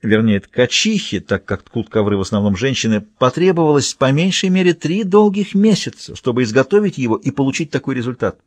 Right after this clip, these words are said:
Продавец сделал секундную передышку, схватился за другой угол ковра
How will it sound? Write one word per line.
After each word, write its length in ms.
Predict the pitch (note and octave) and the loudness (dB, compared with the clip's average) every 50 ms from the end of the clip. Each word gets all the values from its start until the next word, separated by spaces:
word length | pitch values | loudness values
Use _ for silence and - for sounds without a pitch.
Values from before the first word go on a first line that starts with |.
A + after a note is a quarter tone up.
| _ _ _ _ _ _ _ _ | _ _ _ _ _ _ _ _
Продавец 540 | - E2+ E2+ D#2+ E2+ F2+ F2+ E2 - - - _ | -10 -8 -6 -2 -2 -2 -2 -4 -6 -12 -14 _
сделал 380 | F#2+ D#2+ E2 F#2 E2+ E2 E2 | -10 -6 -2 -2 -2 -2 -4
секундную 480 | D#2+ - - - F#2+ F2 D#2+ D2+ F2 E2+ | -6 -8 -8 -6 -4 -4 -4 -4 -6 -6
передышку, 460 | - F#2+ F#2 F2+ G2+ C#3 - - - | -4 -4 -4 -2 -2 -4 -4 -4 -8
схватился 480 | - - G2 F#2+ F2+ - G#2+ F2+ - F#2 | -8 -4 -4 -4 -2 -2 -4 -6 -4 -6
за 80 | F2 | -6
другой 340 | E2+ F2 F2 E2 G#2 C3+ C#3+ | -4 -4 -4 -2 0 0 0
угол 240 | D3 D3 C3+ C3+ C3+ | 0 0 -2 -2 -2
ковра 400 | B2+ C3+ B2+ B2 B2 B2+ B2 A#2+ | 0 0 2 2 2 0 0 -2